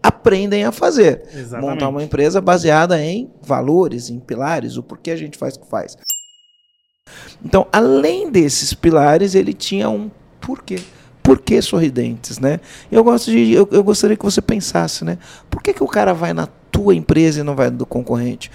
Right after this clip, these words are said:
Speaker 1: Por que que ele contrata o teu serviço e não contrata do concorrente? Por que que ele, é,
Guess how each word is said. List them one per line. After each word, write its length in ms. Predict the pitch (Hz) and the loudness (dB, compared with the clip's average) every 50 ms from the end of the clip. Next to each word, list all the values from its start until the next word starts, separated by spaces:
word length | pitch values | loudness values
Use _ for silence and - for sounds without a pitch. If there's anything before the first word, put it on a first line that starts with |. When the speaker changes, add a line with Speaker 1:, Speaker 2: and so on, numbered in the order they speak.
| - - - - | -20 -20 -20 -20
Speaker 1:
Por 80 | - - | -10 -8
que 100 | 285 311 | -8 -6
que 100 | - 277 | -4 -4
ele 80 | 262 | -4
contrata 500 | - - - 208 - 196 196 190 - - | -2 -4 -6 -4 -2 -4 -4 -4 -6 -12
o 20 | - | -16
teu 320 | _ - 190 202 240 220 | _ 2 4 4 4 2
serviço 480 | - - 160 147 139 160 160 - - 147 | 0 0 0 0 0 -2 -4 -6 -8 -10
e 0 | |
não 80 | 147 | -10
contrata 480 | - 139 135 131 131 127 123 - - 123 | -8 -10 -8 -6 -6 -6 -6 -8 -12 -18
do 60 | - | -14
concorrente? 640 | - 127 123 120 - 117 123 123 123 120 - - - - - - - - | -10 -10 -10 -6 -6 -4 -4 -4 -6 -8 -10 -14 -20 -20 -20 -20 -10 -2
Por 140 | - 190 - | -2 -2 0
que 120 | - - 294 | 0 -2 -2
que 180 | - - 254 | 0 0 2
ele, 880 | 240 226 226 220 214 208 208 202 190 185 180 170 165 160 151 143 135 135 - - - - - - _ - | 2 2 2 2 0 2 2 2 2 4 6 6 6 6 6 4 2 0 -6 -16 -20 -20 -20 -20 _ -4
é, 800 | - 139 139 139 139 135 135 131 131 131 131 127 123 120 - - | 0 2 4 4 4 4 4 4 4 4 4 4 2 2 0 -4